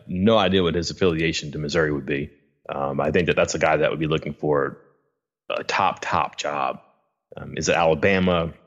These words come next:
Is it a place in the A C C? I mean, he's, he's been mentioned for, like, commissioner positions too. But I think with him taking, um, taking the helm right now,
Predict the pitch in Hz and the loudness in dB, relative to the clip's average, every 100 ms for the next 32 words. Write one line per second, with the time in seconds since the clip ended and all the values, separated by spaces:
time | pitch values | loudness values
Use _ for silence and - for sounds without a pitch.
0 | _ _ _ _ _ - 80 78 78 104 | _ _ _ _ _ -14 -10 -8 -4 -2
1 | 92 92 87 82 80 80 - 90 85 80 | 0 0 -2 -2 -4 -4 -2 0 0 0
2 | 104 120 - 147 143 87 95 92 82 85 | 0 0 -2 -2 0 2 2 0 -2 -2
3 | 76 73 78 80 82 - 69 69 - 69 | -2 -2 -2 -2 -2 -4 -6 -6 -8 -8
4 | - - - 76 71 - _ _ _ _ | -10 -6 -2 0 -2 -6 _ _ _ _
5 | _ 85 78 73 - 107 113 151 113 120 | _ 4 6 4 2 -2 2 4 4 4
6 | 110 117 110 107 95 95 - _ _ _ | 4 2 2 2 2 0 -4 _ _ _
7 | _ _ - 90 80 78 80 _ _ _ | _ _ -10 -6 -6 -8 -12 _ _ _
8 | _ _ - 123 110 101 87 98 98 87 | _ _ -2 2 4 4 2 2 2 4
9 | 85 80 73 82 82 87 90 90 | 2 0 -2 -2 0 2 2 0